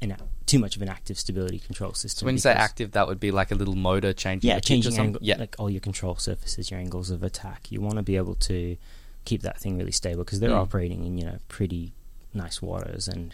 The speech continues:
Speaker 1: you know, they just wanna go fast and have the minimal amount of surface area in the water, and that's probably why they've chosen to do that. The America's Cups, you know, that's what they had on their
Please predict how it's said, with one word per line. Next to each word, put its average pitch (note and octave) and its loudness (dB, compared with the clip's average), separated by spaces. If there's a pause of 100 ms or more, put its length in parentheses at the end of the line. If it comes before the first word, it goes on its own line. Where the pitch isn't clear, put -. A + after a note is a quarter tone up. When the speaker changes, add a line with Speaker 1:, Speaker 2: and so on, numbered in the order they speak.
Speaker 1:
you - -6
know, F2 -8
they F#2+ -2
just - -4
wanna G2 -4
go F#2 -4
fast F2 0
and - 4
have F#3 -2
the F2+ -2
minimal G2 4
amount F2+ -4 (200)
of G2+ -6
surface - -2
area F#2 -6
in F#2 -6
the F#2 -6
water, F2+ -4
and F2+ -8 (520)
that's - -12
probably A2 0
why F2 -4
they've G2+ -6
chosen G#2 -4
to G#2+ 2
do B2 2
that. C3+ 0
The A#2 0
America's G#2 0
Cups, - -6
you G2 -2
know, F2 -6 (360)
that's G#2 -2
what A#2+ 0
they G2+ 2
had F#2 0
on F2 -2
their F2 -2